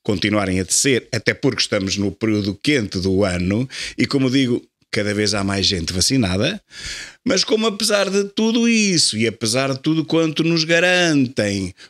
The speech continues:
os factos mostram o contrário do que nos dizem os especialistas, a verdade é que temos agora que ver o que vai acontecer. Quem é que vai ter mais força? Se Costa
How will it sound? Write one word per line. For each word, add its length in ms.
os 180
factos 440
mostram 560
o 180
contrário 680
do 140
que 100
nos 340
dizem 540
os 140
especialistas, 960
a 60
verdade 240
é 60
que 80
temos 260
agora 260
que 140
ver 140
o 40
que 120
vai 180
acontecer. 680
Quem 340
é 120
que 80
vai 120
ter 220
mais 200
força? 520
Se 220
Costa 680